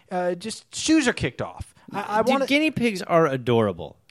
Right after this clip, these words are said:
Speaker 1: I'm,
Speaker 2: Uh, you were
Speaker 1: nobody's
Speaker 2: laughing
Speaker 1: arguing
Speaker 2: about
Speaker 1: that.
Speaker 2: no,
Speaker 1: I'm
Speaker 2: you were
Speaker 1: not
Speaker 2: just
Speaker 1: arguing
Speaker 2: you were
Speaker 1: that.
Speaker 2: just laughing about it. You
Speaker 1: I
Speaker 2: were laughing
Speaker 1: was,
Speaker 2: about
Speaker 1: and
Speaker 2: it a
Speaker 1: I'm
Speaker 2: lot at the top.
Speaker 1: Okay, and I'm saying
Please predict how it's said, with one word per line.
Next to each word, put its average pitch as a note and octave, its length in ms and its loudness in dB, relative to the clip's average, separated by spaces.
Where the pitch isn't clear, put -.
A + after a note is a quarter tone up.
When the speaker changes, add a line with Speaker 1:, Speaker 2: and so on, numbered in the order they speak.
Speaker 1:
I'm, A#3 120 2
Speaker 2:
Uh, C#3+ 40 2
you D#3+ 140 4
were D#4+ 80 6
Speaker 1:
nobody's C#4 160 6
Speaker 2:
laughing C4+ 140 10
Speaker 1:
arguing E4+ 240 8
Speaker 2:
about D#3 160 10
Speaker 1:
that. F3+ 80 2
Speaker 2:
no, F3 80 6
Speaker 1:
I'm D3 80 4
Speaker 2:
you G#3+ 80 6
were - 60 8
Speaker 1:
not E4 80 6
Speaker 2:
just - 100 8
Speaker 1:
arguing - 180 0
Speaker 2:
you D3+ 80 8
were F3 60 8
Speaker 1:
that. E3 40 6
Speaker 2:
just D#3+ 140 2
laughing C#3+ 340 6
about G#2+ 240 2
it. G2+ 60 0
You C4 80 10
Speaker 1:
I - 40 8
Speaker 2:
were D3 60 6
laughing C#3+ 260 10
Speaker 1:
was, D#3+ 60 6
Speaker 2:
about C#3+ 180 8
Speaker 1:
and C3+ 80 6
Speaker 2:
it - 20 6
a B2+ 40 6
Speaker 1:
I'm C3 60 4
Speaker 2:
lot B2+ 200 8
at A#2+ 100 -2
the A#2+ 80 -6
top. F2 300 -4
Speaker 1:
Okay, E3+ 380 -4
and D3 120 -4
I'm D3 120 -4
saying E3 560 -2